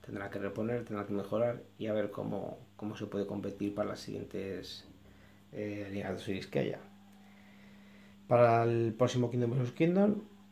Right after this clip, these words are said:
mm, espero que haya una estrategia más elaborada, o por lo menos que esté mínimamente elaborada, y que se pelee con los, con los aliados. Creo que hay que elegir mejor los aliados, que en este caso,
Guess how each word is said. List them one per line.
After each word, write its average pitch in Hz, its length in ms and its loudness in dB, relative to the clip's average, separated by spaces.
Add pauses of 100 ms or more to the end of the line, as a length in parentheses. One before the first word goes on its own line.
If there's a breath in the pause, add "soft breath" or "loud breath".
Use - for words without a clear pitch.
mm, 113 360 -2
espero 107 380 2
que 120 60 2
haya 113 380 4 (360 loud breath)
una 113 100 0
estrategia 110 560 -2
más 107 320 2
elaborada, 139 600 2 (680 loud breath)
o - 120 0
por 110 140 2
lo 110 40 2
menos 113 480 0 (160)
que - 120 -6
esté 117 200 -2
mínimamente 113 560 2
elaborada, 120 540 4 (840)
y 123 260 2
que 117 260 4
se 110 180 -2
pelee 101 300 0
con 107 280 0
los, 101 480 -8
con 104 180 -10
los 104 180 -8
aliados. 98 600 -2
Creo 101 180 -4
que 107 80 0
hay 101 60 0
que 104 60 0
elegir 101 300 0
mejor 101 300 0
los 101 140 -4
aliados, 113 440 0
que 98 380 -4
en 98 100 -4
este - 240 -6
caso, 110 400 -4